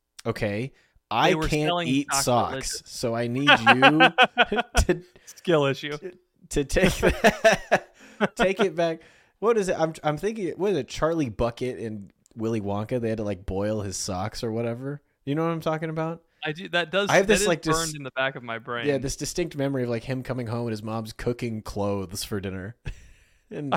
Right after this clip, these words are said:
Speaker 2: <laughs> Yeah, no, I
Speaker 1: it's
Speaker 2: think
Speaker 1: like,
Speaker 2: that
Speaker 1: man,
Speaker 2: might
Speaker 1: that's
Speaker 2: be
Speaker 1: how you
Speaker 2: remembered.
Speaker 1: know, that's how you know that I'm, like, I've never really been, like, English poor, you know, is I've never
Speaker 2: Yeah,
Speaker 1: had to
Speaker 2: yeah.
Speaker 1: sleep in the same bed as my four grandpas and eat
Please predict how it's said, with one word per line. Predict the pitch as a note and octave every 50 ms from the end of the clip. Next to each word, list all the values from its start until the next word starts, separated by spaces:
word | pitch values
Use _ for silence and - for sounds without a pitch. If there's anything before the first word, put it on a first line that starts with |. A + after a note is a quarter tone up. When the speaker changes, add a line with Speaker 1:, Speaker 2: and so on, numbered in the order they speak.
| -
Speaker 2:
<laughs> | - - A3 - - -
Yeah, | B3 C4 B3+ -
no, | A#3+ A#3+ A3 G#3+
I | F#3 F#3
Speaker 1:
it's | F#3
Speaker 2:
think |
Speaker 1:
like, | - C3 A3
Speaker 2:
that | F3+ E3
Speaker 1:
man, | F3+ D#3+
Speaker 2:
might | C3+
Speaker 1:
that's | D#3+ F3 -
Speaker 2:
be | G3
Speaker 1:
how | F#3+
you | F#3 E3
Speaker 2:
remembered. | D3 C#3 C3+ C3+ C3+ C#3 C3+ C3
Speaker 1:
know, | - - _ _ _ _ _ _ _ _ _
that's | C#3+ D3 -
how | F#3
you | E3+ C3+ A2+
know | G#2 G#2+ A2+ A2+
that | A2 G#2+ G#2
I'm, | G#2 G2+
like, | G2+ G2 F#2 -
I've | - A2 G2+
never | G#2+ G#2+ A2 A2 A2 G2+
really | F#2 G2 G#2 G#2 G2 G2+ G2
been, | F#2 - G2+ F#2 F#2+ G2+ G2+
like, | F#2 F2 F2+ - - - _ _ _ _ _ _ _ _ _ _
English | G2+ G2+ G2+ G2 G2+ G#2 G2+ - - -
poor, | - G#2+ F#2 F#2 G2 G2+ A2 B2+ B2+ _ _ -
you | A2+ A2
know, | A2 A2+ A#2+
is | B2+ A2
I've | A2 G2 G2+
never | G#2+ G#2+ G#2+ A2 D3
Speaker 2:
Yeah, | D3 C#3 C3
Speaker 1:
had | B2 A#2+
to | - A#2 G#2+ F#2+
Speaker 2:
yeah. | C#3 C3+ B2+ B2 A#2+ B2
Speaker 1:
sleep | - - C#3+ D3+ D3+ D3
in | D#3 C3+
the | B2+
same | - - B2 A#2+ A2
bed | A2+ A2+ A#2+
as | A#2+ -
my | A2+ G2+ G2+
four | - - - A2 G2+ A2 A#2 A2
grandpas | G2 G2+ G2+ G#2 A2+ A2+ - A#2+ B2 B2+ C3+ C#3+ - - - _ _ _ _ _ _ _
and | A2 A2 A2+ A2+ A2 - -
eat | G2+ G#2+ A2 A#2 A2+ - - -